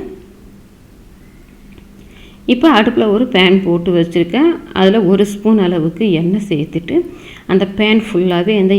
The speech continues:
எண்ணெயை நல்லா ஸ்ப்ரெட் பண்ணி விட்டுக்கோங்க. இப்ப எண்ணெயை நல்லா ஸ்ப்ரெட் பண்ணி விட்டுட்டு இதுல நம்ம ரெடி பண்ணி வச்சிருந்த மாவை ஒரு ஒன்றரை கரண்டி அளவுக்கு ஊத்திக்கோங்க. ஊத்திட்டு நம்ம கரண்டி வச்சு தேய்ச்சி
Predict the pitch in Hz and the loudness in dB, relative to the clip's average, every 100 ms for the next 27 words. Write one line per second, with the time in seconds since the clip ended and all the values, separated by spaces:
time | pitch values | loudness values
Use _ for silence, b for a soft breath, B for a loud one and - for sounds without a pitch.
0 | 185 185 190 175 165 175 233 - - 185 | 0 0 2 2 0 0 -2 -4 -2 -2
1 | - 180 180 151 147 165 151 165 262 359 | -2 -2 0 -2 -6 -6 -4 -2 0 -2
2 | B B B - 226 214 262 269 202 220 | B B B -4 0 2 2 2 0 -4
3 | - 180 180 233 202 151 151 - 147 269 | -6 -6 -4 -2 0 0 -2 -4 -4 -4
4 | 330 - - 196 196 214 208 185 185 - | -4 -6 -8 -4 -2 0 0 0 -2 -2
5 | 208 190 160 165 151 165 147 147 190 247 | -2 0 0 -4 -4 -4 -4 -4 -4 -2
6 | 202 214 170 170 185 185 180 185 175 156 | -2 -2 -2 0 -2 -4 -2 0 0 -2
7 | 151 156 175 151 - 147 151 175 330 - | -4 -4 -4 -4 -8 -8 -4 -4 -4 -6
8 | B B B B 247 277 262 - 269 269 | B B B B 0 0 0 -2 -2 -2
9 | 208 214 240 185 - 123 190 196 196 | 0 2 2 0 -2 -2 0 2 0